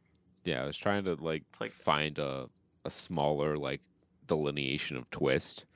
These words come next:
Speaker 1: And I was like, "It's a turn." I'm like, "Nope, that's more." <laughs> That's
Speaker 2: <laughs> It's a, it's a, it's a twust. Or a, or a twisn't.
Speaker 1: A, a twasn't.
Speaker 2: <laughs> I t-, it's the, it's the infamous movie Twisn't.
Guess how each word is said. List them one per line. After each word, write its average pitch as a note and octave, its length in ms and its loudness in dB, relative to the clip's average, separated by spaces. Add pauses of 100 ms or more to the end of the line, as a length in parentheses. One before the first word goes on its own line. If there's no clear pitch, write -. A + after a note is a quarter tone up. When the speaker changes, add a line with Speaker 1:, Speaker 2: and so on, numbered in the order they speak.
(140)
Speaker 1:
And B1+ 100 -8
I C#2+ 60 -2
was D2+ 120 -2
like, E2 140 0
"It's F2 180 -2
a E2+ 60 -6
turn." A2+ 340 4
I'm D#2+ 80 2
like, D2 180 0
"Nope, C#3+ 300 4
that's B2+ 260 6
more." G2+ 440 6
<laughs> - 140 -20
That's - 400 -14 (640)
Speaker 2:
<laughs> F3+ 260 2 (680)
It's - 220 -4
a, G#2+ 240 4
it's - 260 -6
a, - 40 -10 (320)
it's - 200 -8
a - 40 -6 (140)
twust. - 640 -4 (1600)
Or A2 220 -8
a, - 40 -8 (160)
or G#2+ 200 2
a F#2 40 2 (120)
twisn't. C3+ 600 -4 (240)
Speaker 1:
A, E2 100 -6 (200)
a - 60 -4
twasn't. D#2 680 2
Speaker 2:
<laughs> - 80 -6
I B2 80 2
t-, - 60 -6 (960)
it's - 240 -4
the, C3 160 2 (580)
it's - 120 -8
the B2+ 260 6
infamous C3+ 480 2
movie B2 340 4
Twisn't. A2 520 4